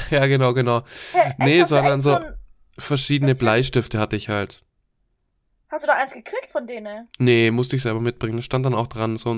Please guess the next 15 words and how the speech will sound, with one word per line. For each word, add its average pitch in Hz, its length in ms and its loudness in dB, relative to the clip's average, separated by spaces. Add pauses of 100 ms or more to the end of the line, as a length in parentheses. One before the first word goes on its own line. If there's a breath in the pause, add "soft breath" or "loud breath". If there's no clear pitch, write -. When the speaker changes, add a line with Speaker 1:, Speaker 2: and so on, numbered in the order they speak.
Speaker 1:
äh, 113 160 -4
den, 117 560 -6 (840 soft breath)
die 127 120 4
und 120 140 2
die 117 100 -2
Stärke. 107 580 -2 (540)
Speaker 2:
Ach 277 220 2
so, 294 480 0 (340)
äh? 370 540 4 (540)
Speaker 1:
Ja. 113 340 -2
Speaker 2:
Was? 403 880 2 (640)
Wie - 220 -10
Speaker 1:
Ja. 117 100 2
Speaker 2:
krass. 330 720 0 (1000 loud breath)
Speaker 1:
Ja. 120 540 2